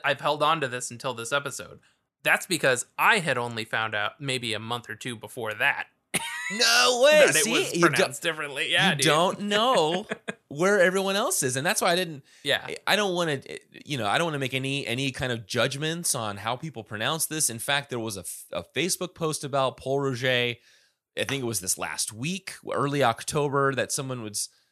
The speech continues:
Speaker 2: was, uh, commenting on how you pronounce it. And I don't have it up right now. I don't think it's in my history here.
Speaker 1: Well,
Speaker 2: But
Speaker 1: I've
Speaker 2: I
Speaker 1: got plenty of information on this episode. So.
Speaker 2: Yeah, okay. Good.
Speaker 1: Um,
Speaker 2: There
Speaker 1: but yeah, it's funny. I don't remember. I mean, I was obviously, I was like, "Paul Roger, what's w-, it's so weird, and why is he spelling Pole like that?"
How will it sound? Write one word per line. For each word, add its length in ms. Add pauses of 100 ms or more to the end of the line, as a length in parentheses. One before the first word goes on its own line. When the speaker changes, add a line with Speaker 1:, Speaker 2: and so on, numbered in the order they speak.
(200)
Speaker 2:
was, 300
uh, 400
commenting 520
on 120
how 160
you 180
pronounce 520
it. 340 (440)
And 640
I 100
don't 160
have 240
it 80
up 200
right 240
now. 400
I 120
don't 180
think 180
it's 160
in 100
my 140
history 520
here. 320 (160)
Speaker 1:
Well, 120
Speaker 2:
But 100
Speaker 1:
I've 80
Speaker 2:
I 20
Speaker 1:
got 180
plenty 280
of 40
information 800
on 120
this 180
episode. 520
So. 120 (100)
Speaker 2:
Yeah, 160
okay. 300 (320)
Good. 200
Speaker 1:
Um, 100
Speaker 2:
There 120
Speaker 1:
but 140
yeah, 140
it's 140
funny. 240
I 100
don't 180
remember. 460
I 80
mean, 200
I 140
was 160
obviously, 380
I 60
was 80
like, 180
"Paul 200
Roger, 440
what's 200
w-, 220
it's 160
so 120
weird, 260
and 140
why 120
is 100
he 60
spelling 260
Pole 340
like 220
that?" 240